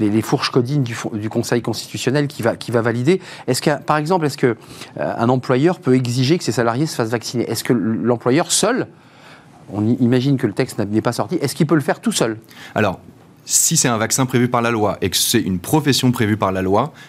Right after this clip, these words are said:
Speaker 2: il est, pour l'instant, il est dans l'obligation, il n'y a pas véritablement de sanctions, on le verra, pour, dans,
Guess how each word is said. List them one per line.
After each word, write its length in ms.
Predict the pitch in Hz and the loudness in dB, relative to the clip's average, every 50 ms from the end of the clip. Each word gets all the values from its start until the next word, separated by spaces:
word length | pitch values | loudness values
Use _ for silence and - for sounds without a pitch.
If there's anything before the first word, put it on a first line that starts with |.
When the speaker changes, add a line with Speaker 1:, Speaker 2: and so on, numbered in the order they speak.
| - - - | -18 -4 0
Speaker 2:
il 160 | - 101 104 113 | 2 4 6 4
est, 240 | 143 156 - - - - _ _ _ _ - - - - - - - - | 4 2 0 -6 -14 -20 _ _ _ _ -20 -20 -20 -20 -20 -20 -8 -2
pour 100 | - 113 | 0 0
l'instant, 260 | 110 113 - - 151 | 0 0 0 0 2
il 260 | 123 113 107 113 113 | 2 4 6 6 6
est 100 | 131 139 | 6 4
dans 160 | 120 113 104 104 98 - | 4 2 0 -2 -2 -2
l'obligation, 960 | - 107 104 120 143 143 143 139 117 117 113 110 - - 139 156 180 185 196 170 - | 0 2 4 4 4 4 2 2 2 2 2 2 2 0 0 0 0 -2 -6 -6 -4
il 40 | - | -2
n'y 20 | |
a 40 | 95 | -2
pas 120 | - 123 117 | 0 0 0
véritablement 440 | 117 110 107 113 101 104 101 101 | 0 0 0 -2 -2 -2 0 0
de 60 | 95 - | 0 0
sanctions, 420 | - 117 110 - - 135 127 117 - | 2 2 2 2 4 2 2 2 0
on 80 | 98 | 0
le 80 | 98 90 | 0 2
verra, 260 | 95 101 113 127 123 | 2 2 2 0 -2
pour, 160 | - - 95 | -2 -4 -4
dans, 160 | 87 95 101 | -2 -2 -2